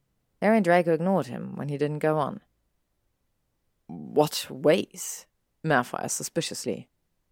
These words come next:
Harry picked up a cracker to store.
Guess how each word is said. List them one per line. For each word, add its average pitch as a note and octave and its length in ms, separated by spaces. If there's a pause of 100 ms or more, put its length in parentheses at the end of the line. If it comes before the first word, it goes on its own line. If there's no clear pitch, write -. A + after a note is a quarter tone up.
(500)
Harry F#3+ 320
picked F#3+ 320
up F3+ 140
a F3+ 40
cracker E3 320
to D#3+ 140
store. - 480